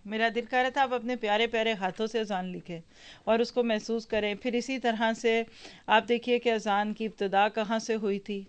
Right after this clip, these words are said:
जब मुसलमान मक्का से हिजरत करके मदीना में आए शुरू में नहीं थी। किसी ने कहा घंटी बजा दी जाए, जैसे नसारा का एक घंटा सा बजता है, कुछ ने कहा, "बिगल बजा दें यहूद की तरह।" तो ये इब्ने उमर की रिवायत है,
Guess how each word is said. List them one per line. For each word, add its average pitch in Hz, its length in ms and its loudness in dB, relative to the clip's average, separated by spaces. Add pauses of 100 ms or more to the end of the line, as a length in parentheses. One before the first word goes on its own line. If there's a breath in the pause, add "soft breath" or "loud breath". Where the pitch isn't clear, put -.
जब 202 160 -4
मुसलमान 208 480 -2
मक्का 196 300 -2
से 214 140 -4
हिजरत 202 340 -4
करके 208 300 -4
मदीना 196 440 0
में 233 140 2
आए 226 220 4 (840)
शुरू 233 260 -2
में 233 140 2
नहीं 202 180 -4
थी। 180 180 -10 (360 loud breath)
किसी 254 240 0
ने 262 140 2
कहा 269 140 4
घंटी 214 440 0
बजा 226 280 4
दी 202 160 -2
जाए, 208 200 2
जैसे 220 280 0
नसारा 208 480 2
का 214 120 0
एक 208 140 0
घंटा 196 320 -2
सा 202 160 -4
बजता 190 340 -4
है, 190 140 0 (320 loud breath)
कुछ 240 220 -2
ने 254 100 4
कहा, 247 120 6
"बिगल 220 360 2
बजा 214 320 4
दें 214 140 0
यहूद 208 400 -2
की 220 160 -6
तरह।" 214 360 0 (360 loud breath)
तो 220 300 0
ये 214 260 4
इब्ने 240 180 4
उमर 247 200 2
की 240 140 -4
रिवायत 196 400 0
है, 240 120 0